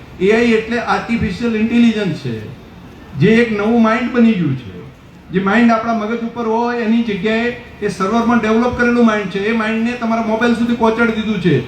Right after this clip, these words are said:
એ માઇન્ડ તમારા માઇન્ડને હેક કરે છે. હવે એને ખબર જ નથી હોતી તો આપણને લાગે કે આ જોઉં છું તો મને આવા નવા કેમ વીડિયો આવે છે, પણ એ માઇન્ડ અંદર છે. તો તમારે શું જોવું, તે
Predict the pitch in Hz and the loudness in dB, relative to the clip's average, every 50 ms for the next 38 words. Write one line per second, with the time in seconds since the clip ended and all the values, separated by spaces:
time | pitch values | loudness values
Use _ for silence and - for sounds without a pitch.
0 | - - - - 196 226 247 240 240 240 247 262 254 240 233 233 240 240 240 240 | -8 -14 -8 -2 0 2 4 4 4 2 2 -2 -4 -2 0 0 0 2 2 0
1 | 240 240 247 247 240 226 220 233 262 254 - 226 202 156 127 117 - - - - | 0 0 -2 -4 -4 -2 -2 -2 -2 -4 -6 -6 -4 -4 -4 -6 -8 -12 -18 -20
2 | - - - - - - - - - - - - - - - - - - - - | -20 -20 -20 -20 -20 -20 -20 -20 -20 -20 -20 -20 -20 -20 -20 -20 -20 -18 -18 -16
3 | - - - - 160 214 240 240 233 269 262 - 226 233 285 285 285 277 285 277 | -16 -16 -4 0 4 4 4 4 4 0 0 0 0 2 2 2 2 0 -2 -2
4 | 269 269 269 262 269 262 262 262 262 269 269 269 262 269 269 254 247 262 269 269 | -2 -2 -2 -4 -2 -4 -4 -4 -4 -4 -4 -4 -4 -4 -4 -2 0 0 0 0
5 | 262 262 269 - 262 262 - 269 269 254 233 233 247 262 269 269 269 269 269 262 | -2 -4 -4 -4 -4 -6 -6 -4 -4 -2 -2 -2 -2 0 -2 -2 -2 -2 -4 -4
6 | 269 269 254 240 233 220 226 214 180 170 151 131 117 - - - - - - - | -4 -4 -4 -2 0 0 0 0 0 0 -2 -2 -4 -6 -10 -16 -20 -20 -20 -20
7 | - - - - - - - - - 214 226 247 254 247 254 277 277 247 240 240 | -20 -20 -20 -20 -20 -20 -20 -10 -4 -2 0 0 2 0 0 2 2 2 2 2
8 | 262 269 262 262 262 262 269 - - - 240 269 262 226 - 226 - - - - | 0 0 -2 -2 -2 -4 -4 -4 -4 -2 0 0 2 0 0 -2 -6 -12 -16 -18
9 | - - - - - - - - - - - - - - - - 220 - - 208 | -20 -20 -20 -20 -20 -20 -20 -20 -20 -20 -20 -20 -20 -20 -14 -12 -12 -6 -2 0
10 | 196 208 226 233 254 262 277 277 247 - - - 247 269 269 233 220 220 220 226 | 2 2 4 2 2 0 -2 -4 -6 -6 -6 -6 -4 -4 -2 -2 0 0 2 2
11 | 226 240 247 247 247 240 - - - - - - - - - - - | 2 2 0 -2 -6 -10 -12 -16 -18 -20 -20 -20 -20 -20 -16 -10 -6